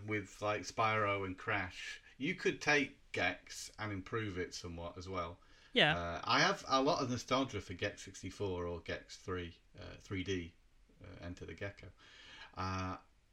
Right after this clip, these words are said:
Speaker 1: I can see a Gex collection. We can include the Game Boy games as well, if you like. The Game Boy Color games. Include the three D O game and the PlayStation Saturn versions of it, maybe. No, no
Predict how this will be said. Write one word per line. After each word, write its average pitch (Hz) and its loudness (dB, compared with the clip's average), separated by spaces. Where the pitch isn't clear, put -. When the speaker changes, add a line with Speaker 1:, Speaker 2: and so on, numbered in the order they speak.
Speaker 1:
I 151 4
can 147 -4
see 208 2
a 202 8
Gex 175 2
collection. 101 -2
We 143 -2
can 143 -2
include 151 4
the 156 0
Game 139 8
Boy 139 6
games 139 6
as 135 -2
well, 143 4
if 131 -2
you 131 0
like. 139 -2
The 127 -8
Game 113 -2
Boy 110 -2
Color 117 0
games. 120 -2
Include 117 -2
the 113 -2
three 120 2
D 113 2
O 113 4
game 107 2
and 104 4
the 101 0
PlayStation 101 0
Saturn 101 0
versions 98 -2
of 101 -2
it, 92 -4
maybe. 98 -2
No, 82 -2
no 82 -6